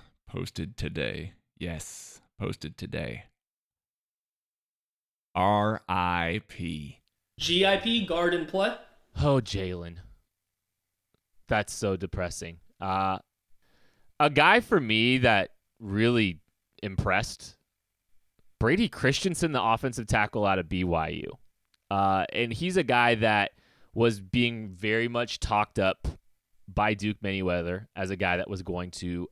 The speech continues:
Speaker 3: have, you know, turn some heads, and he absolutely did. He's a guy that, I mean, he, we, we use relative athletic score, and, you know,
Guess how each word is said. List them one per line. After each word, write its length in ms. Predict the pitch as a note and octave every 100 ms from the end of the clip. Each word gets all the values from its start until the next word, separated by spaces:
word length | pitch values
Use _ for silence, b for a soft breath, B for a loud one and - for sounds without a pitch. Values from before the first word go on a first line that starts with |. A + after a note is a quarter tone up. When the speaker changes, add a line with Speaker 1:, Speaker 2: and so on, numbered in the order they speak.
| -
Speaker 3:
have, 260 | F2+ F#2 F2+ _ _ - _
you 100 | A2+
know, 60 | F#2+
turn 200 | - F#2+
some 160 | G2+
heads, 260 | F2+ B2 F2+
and 80 | F2
he 140 | F#2
absolutely 540 | F#2 - G2 F#2 D#2+ D#2
did. 320 | F2 G2 - _
He's 220 | F2+ F2
a 40 |
guy 300 | E2+ F2 F2
that, 180 | E2 D#2 b b b b b b b b
I 20 | G2
mean, 180 | F#2
he, 120 | F#2+ - - G1+ -
we, 320 | B2+ A#2+ A#2+
we 280 | G#2 G#2+ B2
use 220 | B2+ G#2+
relative 440 | G2+ A2 A2 A2
athletic 440 | G2 F#2 G2 A2 -
score, 360 | - F#2 F#2
and, 100 | F2+
you 120 | - G#2+
know, 160 | F#2